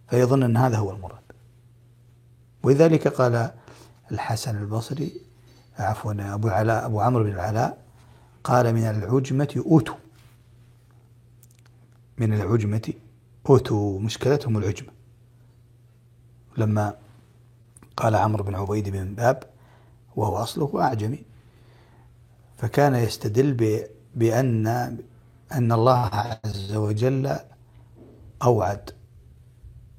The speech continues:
توعد بالنار، والله لا يخلف الميعاد، فمن فعل الذنب توعده الله بالنار،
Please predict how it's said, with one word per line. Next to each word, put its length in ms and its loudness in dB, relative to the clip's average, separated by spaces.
توعد 720 0
بالنار، 460 -2
والله 240 -2
لا 140 2
يخلف 360 -2
الميعاد، 460 -14
فمن 280 -2
فعل 320 0
الذنب 600 -2
توعده 440 -2
الله 180 -4
بالنار، 320 -14